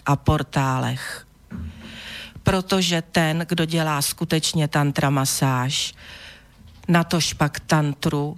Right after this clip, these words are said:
jako ž-, to filozofii životní, tak takový člověk nepotřebuje za každou cenu vydělávat peníze na čemkoliv. Ano, takže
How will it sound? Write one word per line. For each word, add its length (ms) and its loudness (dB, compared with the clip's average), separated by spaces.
jako 380 2
ž-, 180 -2
to 120 2
filozofii 880 0
životní, 640 0
tak 180 4
takový 400 0
člověk 580 0
nepotřebuje 840 2
za 160 0
každou 460 0
cenu 540 0
vydělávat 840 0
peníze 800 0
na 160 2
čemkoliv. 720 0
Ano, 400 2
takže 520 0